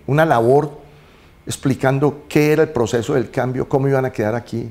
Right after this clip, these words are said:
las plantas distribuidas internamente y cuáles eran los cambios internos que iban a haber. De hecho, hubo aceptación y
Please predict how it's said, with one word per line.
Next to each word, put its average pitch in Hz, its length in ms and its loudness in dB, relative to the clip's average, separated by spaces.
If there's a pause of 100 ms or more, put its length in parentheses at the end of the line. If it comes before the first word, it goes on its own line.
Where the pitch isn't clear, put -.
las 120 140 -8
plantas 117 640 -4
distribuidas 107 640 -2
internamente 117 800 -6 (440)
y 127 120 0
cuáles 123 240 0
eran 135 120 0
los 127 140 -4
cambios 117 300 -4
internos 113 400 -8
que - 80 -8
iban 120 140 -6
a 101 60 -6
haber. 143 360 -6
De 101 240 0
hecho, 101 200 -6
hubo 127 120 -2
aceptación 127 720 -2
y 117 340 -2